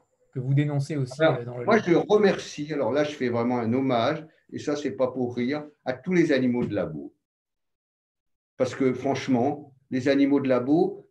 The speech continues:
Speaker 2: on les a sacrifiés pour notre bien-être. Ils passent leur vie avec des électrodes dans le crâne, dans des, dans des caves, dans des trucs comme ça, dans des conditions de vie redoutables,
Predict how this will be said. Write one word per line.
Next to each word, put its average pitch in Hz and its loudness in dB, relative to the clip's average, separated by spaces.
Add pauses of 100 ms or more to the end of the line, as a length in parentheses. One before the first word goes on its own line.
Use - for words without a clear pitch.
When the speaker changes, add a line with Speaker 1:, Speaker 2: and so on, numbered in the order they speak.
(120)
Speaker 2:
on 127 -4
les 123 2
a 127 4
sacrifiés 143 0
pour 147 0
notre 123 2
bien-être. 101 -4 (1040)
Ils 117 -8
passent 123 -2
leur 113 -2
vie 120 0
avec 123 -2
des 110 0
électrodes 107 -2
dans 101 -4
le 98 -8
crâne, 104 -4
dans 107 -8
des, 98 -8 (220)
dans 95 -12
des 92 -10
caves, 87 -6
dans 90 -12
des 85 -12
trucs - -20
comme - -10
ça, - -12
dans 101 -8
des 98 -14
conditions 104 -12
de 98 -10
vie 107 -10
redoutables, 98 -8